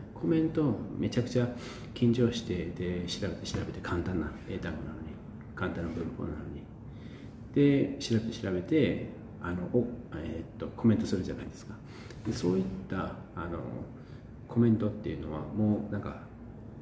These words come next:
あなたの脳に刻まれるというか、もう無意識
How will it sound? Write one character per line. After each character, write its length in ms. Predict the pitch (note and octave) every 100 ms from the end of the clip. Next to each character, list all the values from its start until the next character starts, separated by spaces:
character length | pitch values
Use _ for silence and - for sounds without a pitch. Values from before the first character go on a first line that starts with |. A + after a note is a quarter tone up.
| -
あ 40 | A2+
な 120 | B2+
た 100 | G2+
の 160 | D#2 F2
脳 200 | A2 F#2+
に 160 | D2
刻 300 | - G#2+ G#2+
ま 120 | F#2
れ 60 | F2
る 60 | - -
と 60 |
い 40 | -
う 40 |
か、 260 | - - - - - -
も 80 | G#2
う 40 |
無 200 | F2+ G#2+
意 60 | C#3
識 420 | - - - -